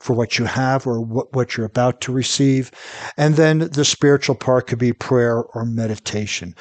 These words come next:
But you want to start your day off with a solid, solid routine. Most of my clients go, "I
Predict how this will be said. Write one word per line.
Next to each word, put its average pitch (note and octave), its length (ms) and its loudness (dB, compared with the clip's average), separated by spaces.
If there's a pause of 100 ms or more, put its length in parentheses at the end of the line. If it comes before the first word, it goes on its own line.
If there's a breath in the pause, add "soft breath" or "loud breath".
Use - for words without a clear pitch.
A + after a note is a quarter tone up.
(280 loud breath)
But C#3 120 0
you C3+ 100 0
want D3+ 240 4
to F#3 40 4
start - 440 2
your C3 80 0
day B2 300 2
off A2 260 -2 (240 loud breath)
with B2 120 0
a A2 80 -4
solid, D3+ 600 2
solid C3 580 2
routine. G#2+ 520 -6 (420 loud breath)
Most C#3 420 2
of D#3+ 80 2
my D3 140 2
clients C3+ 480 0
go, B2+ 340 2
"I A#2 220 -2